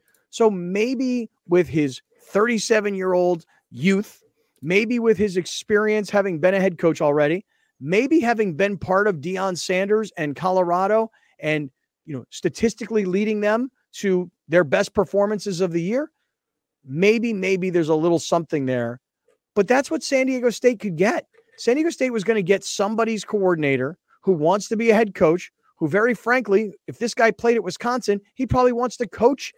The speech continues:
at that level. And this is yet another stepping stone opportunity for this guy.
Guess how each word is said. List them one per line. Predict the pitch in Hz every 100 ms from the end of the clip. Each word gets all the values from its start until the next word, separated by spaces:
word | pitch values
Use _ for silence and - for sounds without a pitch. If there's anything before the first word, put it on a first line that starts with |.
| _
at | - 160
that | 180 160
level. | 151 143 139 208 _ _
And | 190
this | 214 214
is | 220
yet | 190 202
another | 175 170 202 240
stepping | - - 214 214
stone | 196 - 196
opportunity | 190 180 180 - 175 147
for | 131 143
this | 131 -
guy. | 139 131 190